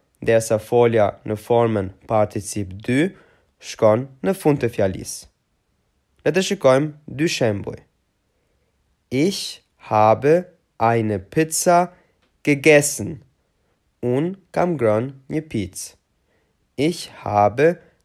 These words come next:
eine Pizza gegessen. Dhe ich bin gestern nach Berlin gefahren.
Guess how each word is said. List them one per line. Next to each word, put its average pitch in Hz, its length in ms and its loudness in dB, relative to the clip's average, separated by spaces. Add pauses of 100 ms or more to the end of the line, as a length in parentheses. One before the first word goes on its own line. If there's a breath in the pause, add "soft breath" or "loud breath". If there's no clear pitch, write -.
(160)
eine 120 540 -2 (220)
Pizza 131 680 -2 (140)
gegessen. 160 720 2 (1600)
Dhe 143 360 0 (480)
ich 156 380 -4
bin 143 360 2 (320)
gestern 156 720 2 (260)
nach 123 460 -2
Berlin 156 560 0
gefahren. 104 760 0